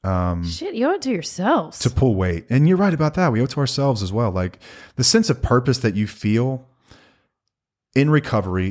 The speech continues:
Speaker 1: it's, you have a unique opportunity, actually, if you're a-, addicted, you, you have a unique opportunity to have purpose that a lot of people don't.
Speaker 2: Yep.
Speaker 1: If you're a sober person and you're just playing video games, you're just kinda lost, like,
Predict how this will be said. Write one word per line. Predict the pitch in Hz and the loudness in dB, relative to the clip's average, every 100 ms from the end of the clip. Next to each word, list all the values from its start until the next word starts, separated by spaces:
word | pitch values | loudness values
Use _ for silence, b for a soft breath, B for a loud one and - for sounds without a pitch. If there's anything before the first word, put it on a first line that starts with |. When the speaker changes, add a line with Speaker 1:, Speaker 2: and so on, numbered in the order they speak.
| - | -2
Speaker 1:
it's, | 120 127 | -2 2
you | 139 | 2
have | 175 | 2
a | |
unique | 127 117 104 117 175 - - 117 | 2 2 4 2 2 -2 -6 -2
opportunity, | 117 110 - 120 117 95 90 85 _ - | 0 -2 -2 0 0 0 -4 -6 _ -4
actually, | 95 87 92 90 87 - | -4 -4 -4 -4 -4 -6
if | 101 - | -8 -2
you're | 101 104 101 | 0 0 0
a-, | 101 - | -6 -8
addicted, | 104 95 104 160 156 151 b b b b b | -8 -4 -4 -2 -4 -6 b b b b b
you, | 113 135 175 | -2 2 2
you | 156 | 4
have | 214 208 | 4 2
a | 135 | 0
unique | 127 143 151 | 2 2 2
opportunity | 117 120 123 - 123 107 98 92 95 _ - | 2 0 -2 0 0 2 0 -2 -6 _ -4
to | 131 | -2
have | 120 135 127 | 0 0 0
purpose | - 120 117 101 | 0 0 0 -4
that | 101 - | -6 -4
a | |
lot | 107 120 | 0 2
of | 123 | 0
people | 113 104 | -4 -10
don't. | 87 90 78 147 | -8 -6 -8 -10
Speaker 2:
Yep. | 147 196 B | -10 -10 B
Speaker 1:
If | - 170 | -4 2
you're | 233 | 4
a | |
sober | - 147 143 143 | 4 4 2 2
person | - 127 127 127 123 | 0 0 0 -2 -2
and | 110 110 110 | -2 -2 0
you're | 113 | -2
just | 117 | -2
playing | 123 107 | -4 -2
video | 110 110 | 0 0
games, | 110 110 113 | 0 -2 -2
you're | 98 | -4
just | 98 - | -6 -6
kinda | 95 | -8
lost, | 85 90 104 135 - | -4 0 2 0 -2
like, | 107 98 | -4 -4